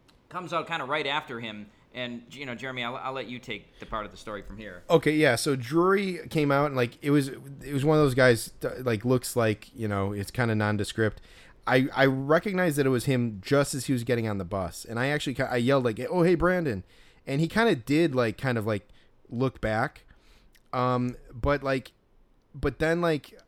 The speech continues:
Speaker 2: s-, I think Tommy Pham goes, like, "Hey, hey, Brandon, come over here," and, and, like, he, like, he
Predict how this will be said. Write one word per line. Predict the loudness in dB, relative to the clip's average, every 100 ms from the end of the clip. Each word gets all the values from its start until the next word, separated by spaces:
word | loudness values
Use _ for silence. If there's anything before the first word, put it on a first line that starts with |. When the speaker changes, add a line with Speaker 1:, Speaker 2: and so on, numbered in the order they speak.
| _ _ -20 -20 -20
Speaker 2:
s-, | -20 -10
I | -6 -4
think | -4 -2
Tommy | 0 0
Pham | 0 0 0 0
goes, | 0
like, | -2
"Hey, | 0 2 4
hey, | 2
Brandon, | -2 -4 -4 -6
come | -4
over | -4 -4
here," | -4 -8 _ _ _ _ _ _
and, | -4 -2 -2 -6 -14 -12
and, | -6 -2
like, | -4
he, | -4 -2
like, | -2 -2 _
he | -12 -10